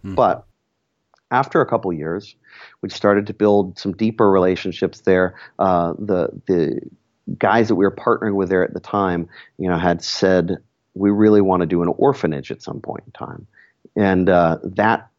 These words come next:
Speaker 2: struck a chord in me, being an adoptive father. That was something that resonated. And so, um, we began to raise money for this. And when we felt like we had enough money, we told them, "Go ahead and pull the trigger."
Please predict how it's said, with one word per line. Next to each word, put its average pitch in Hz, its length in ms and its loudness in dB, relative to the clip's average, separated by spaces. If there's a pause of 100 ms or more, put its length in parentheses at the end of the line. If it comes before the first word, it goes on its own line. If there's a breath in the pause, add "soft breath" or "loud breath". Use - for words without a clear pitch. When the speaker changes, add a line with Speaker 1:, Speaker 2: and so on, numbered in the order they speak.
(120)
Speaker 2:
struck - 320 -2
a 80 40 -4
chord 95 300 0
in 80 200 -4
me, 95 460 -2 (320 soft breath)
being 87 200 2
an 80 60 -2
adoptive 76 480 -2
father. 98 600 -2
That 92 80 -4
was 82 120 -4
something 85 320 -4
that - 200 -2 (220)
resonated. 85 640 0 (320 loud breath)
And 95 260 0
so, 95 400 2 (240 loud breath)
um, 87 400 -2
we 85 180 -4
began 92 320 0
to 98 80 0
raise 95 260 4
money 98 200 2
for 98 140 -6
this. 107 280 0
And 92 100 -4
when 85 140 -4
we 85 320 -2 (300)
felt 104 240 2
like 110 140 0
we 101 80 2
had 101 140 4
enough 104 260 -4
money, 104 240 -2
we 98 180 0
told 98 280 -2
them, 98 140 -2
"Go 95 200 2
ahead 101 200 2
and 85 120 -6
pull 95 180 -2
the 87 100 -8
trigger." - 440 -6